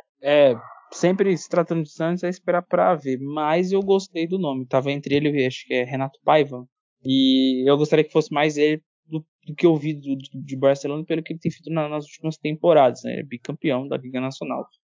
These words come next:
É, chegar com o Barcelona da forma como chegou na semifinal do, da última Libertadores, o Barcelona jogando, pressionando o adversário, dominando, deu trabalhão pro Flamengo,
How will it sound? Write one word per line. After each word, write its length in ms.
É, 320
chegar 340
com 180
o 40
Barcelona 800
da 120
forma 240
como 140
chegou 260
na 100
semifinal 760
do, 300
da 120
última 300
Libertadores, 720
o 40
Barcelona 560
jogando, 920
pressionando 460
o 40
adversário, 800
dominando, 520
deu 100
trabalhão 640
pro 100
Flamengo, 460